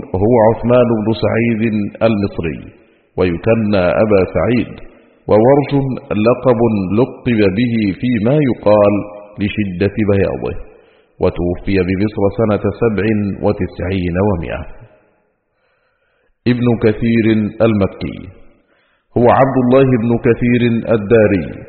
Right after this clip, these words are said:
مولى عمرو بن علقمة الكناني، والداري العطار، ويكنى أبا معبد، وهو من التابعين، وتوفي بمكة سنة عشرين ومائة. وقنبل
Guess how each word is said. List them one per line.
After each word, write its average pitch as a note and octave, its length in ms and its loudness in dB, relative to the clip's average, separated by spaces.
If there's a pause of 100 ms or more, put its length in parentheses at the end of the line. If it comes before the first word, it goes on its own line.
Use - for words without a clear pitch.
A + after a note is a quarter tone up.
(160)
مولى A2 340 4 (120)
عمرو G#2+ 360 2
بن G2+ 80 -2 (120)
علقمة G2+ 540 0 (100)
الكناني، F#2+ 640 0 (1120)
والداري A2+ 600 4 (440)
العطار، F#2+ 720 2 (460)
ويكنى A2 680 2 (200)
أبا F#2 180 2 (140)
معبد، F#2 360 0 (600)
وهو A2+ 240 2 (140)
من A2+ 100 2 (100)
التابعين، A2 680 2 (480)
وتوفي G2+ 640 0 (140)
بمكة F#2+ 500 -2 (460)
سنة G#2 300 0 (120)
عشرين F2+ 540 -4 (120)
ومائة. C#2+ 340 -4 (1800)
وقنبل C3+ 560 2